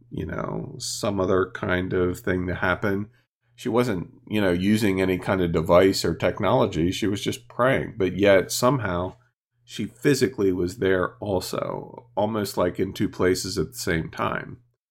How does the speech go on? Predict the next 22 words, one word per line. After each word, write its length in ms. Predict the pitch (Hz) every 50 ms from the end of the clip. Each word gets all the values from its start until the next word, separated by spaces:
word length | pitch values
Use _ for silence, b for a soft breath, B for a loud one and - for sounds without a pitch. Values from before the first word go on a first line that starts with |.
| _ _ _ _ _ _ _ _
you 100 | 110 101
know, 220 | 95 92 92 92
which 500 | 92 95 92 92 90 90 85 - - -
the 120 | - 95 87
same 440 | - - 117 107 110 110 110 104
physics 480 | - - 107 98 98 101 92 85 - -
that 160 | 104 92 80
talks 340 | - 104 92 92 92 - -
about 540 | 101 92 107 104 85 82 82 80 80 - -
time 280 | - 120 123 120 110
travel 440 | 104 - 95 87 87 87 82 - - -
also 400 | - 101 104 101 - 107 90 87
talks 400 | - - 101 87 82 85 - -
about, 520 | 87 82 85 80 78 76 76 - - _ _ _ _ _ _ _ _ _ _ _ _ _
um, 580 | - 90 85 85 82 82 82 82 85 87 85 - _ _ _ _ _ _ _ _ _ _ _ _ _ _ -
uh, 160 | - 90 85
by 220 | - - 92 90
location 840 | 90 87 85 85 - - 92 87 82 - - 85 82 82 82 80 80
and 500 | 78 76 78 - - - - - - -
stuff 280 | - - 92 87 85 -
like 160 | - 76 90
that. 340 | 90 85 82 - - -